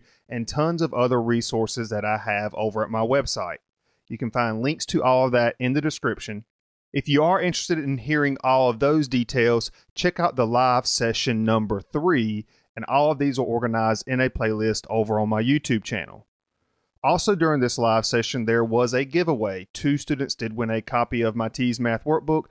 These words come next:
as well as the multiple choice math review. But the main goal of this video here is for me to condense this down, and we look at four multiple choice word problems.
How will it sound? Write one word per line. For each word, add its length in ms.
as 180
well 220
as 100
the 80
multiple 380
choice 380
math 260
review. 380
But 100
the 60
main 220
goal 240
of 160
this 160
video 340
here 420
is 180
for 100
me 80
to 140
condense 420
this 220
down, 440
and 160
we 120
look 240
at 160
four 480
multiple 440
choice 460
word 380
problems. 720